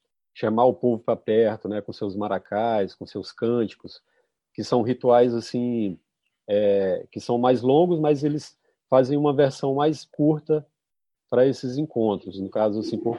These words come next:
por conta da quantidade de gente, pela quantidade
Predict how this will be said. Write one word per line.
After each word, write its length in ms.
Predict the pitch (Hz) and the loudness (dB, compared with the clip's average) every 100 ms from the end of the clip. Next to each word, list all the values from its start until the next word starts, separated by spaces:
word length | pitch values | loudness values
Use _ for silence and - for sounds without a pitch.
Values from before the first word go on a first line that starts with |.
| - | -10
por 180 | 110 | -12
conta 240 | 107 113 123 | -8 -8 -4
da 160 | 120 | -6
quantidade 480 | 113 117 110 117 123 | -4 -6 -4 0 0
de 80 | 135 | -2
gente, 380 | 131 139 170 _ _ | -4 -4 -4 _ _
pela 180 | - 165 | -4 -2
quantidade 560 | 156 160 151 156 175 | -2 -4 -2 0 0